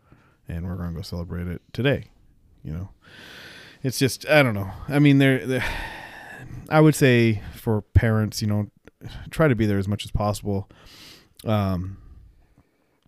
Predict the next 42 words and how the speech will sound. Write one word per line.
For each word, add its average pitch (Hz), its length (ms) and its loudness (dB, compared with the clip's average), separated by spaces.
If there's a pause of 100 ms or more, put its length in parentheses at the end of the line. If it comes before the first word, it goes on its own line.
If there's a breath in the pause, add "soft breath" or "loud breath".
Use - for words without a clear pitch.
it's 143 160 4
almost 190 260 6
opposite 120 460 4
of 92 80 -4
what 104 120 -4
you 101 80 -4
should 113 200 0
do, 90 140 -4
though. 87 160 -6
You 101 140 -2
know, 104 100 -2
you 110 180 0
should, 92 440 -6 (420 loud breath)
if 117 100 -2
you're 127 140 4
gonna 117 180 4
kill 131 240 2
yourself 110 540 2
working 110 240 0
a 104 80 -2
lot 101 240 -2
of, 92 180 -6 (840 soft breath)
you 92 120 -6
know, 87 80 -6
trying 107 260 -4
to 95 140 -2
build 101 300 -2
a 98 40 -4
nest 101 320 -4
egg 98 320 -2
or 92 120 -4
whatever, 95 440 -6 (580 loud breath)
it's 110 200 -8
like 104 180 -4
you 107 60 -2
should 101 160 -4
do 101 180 -2
it 78 40 -4
when 98 160 -4
you're 90 120 -4
young. 117 340 0 (1500)
Right? 95 240 -6